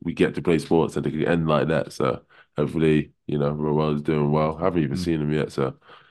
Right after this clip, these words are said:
Speaker 2: Mm.
Speaker 1: you know, it's part of the season. Uh, but yes, stick with your first question.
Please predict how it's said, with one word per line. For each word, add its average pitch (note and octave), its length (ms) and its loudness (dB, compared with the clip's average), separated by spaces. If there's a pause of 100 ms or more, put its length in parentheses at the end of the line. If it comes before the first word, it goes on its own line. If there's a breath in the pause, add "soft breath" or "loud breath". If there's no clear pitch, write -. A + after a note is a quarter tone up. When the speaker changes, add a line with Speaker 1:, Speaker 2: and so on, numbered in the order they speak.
Speaker 2:
Mm. G2 260 -6 (120)
Speaker 1:
you F#2 80 8
know, D#2+ 280 2 (160)
it's - 100 -20
part F#2 200 4
of D#2+ 60 2
the D#2 40 -2
season. F2+ 420 2 (200)
Uh, E2 220 0
but D#2+ 160 -2
yes, F2 380 0 (140)
stick - 260 0
with D#2+ 120 2
your D#2 100 0
first F2 320 2
question. D2+ 480 0